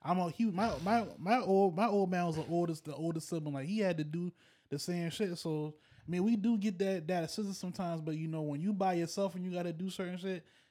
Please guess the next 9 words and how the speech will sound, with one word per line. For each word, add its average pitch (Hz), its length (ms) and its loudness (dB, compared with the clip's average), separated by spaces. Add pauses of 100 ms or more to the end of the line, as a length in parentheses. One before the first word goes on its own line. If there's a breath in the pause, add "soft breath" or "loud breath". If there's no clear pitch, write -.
it's 147 160 -4
still, 180 240 -2
it's 151 160 -2
different. 147 440 0
It's 139 140 -10
a 139 40 -6
different 151 340 -8
conversation. 139 580 -8
So, 123 280 -16